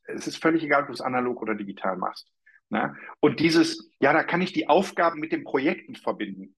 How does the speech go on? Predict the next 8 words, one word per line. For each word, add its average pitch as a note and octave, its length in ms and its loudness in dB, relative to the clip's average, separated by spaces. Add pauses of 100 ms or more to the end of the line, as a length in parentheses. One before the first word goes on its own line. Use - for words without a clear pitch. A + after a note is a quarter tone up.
(140)
Nein, A#2 420 -2 (380)
die G#2 80 -6
Projektliste D#3+ 720 2
bei, G#2+ 280 -2
im A2+ 160 -4
Getting F3+ 240 2
Things - 280 -6
Done D#3+ 300 2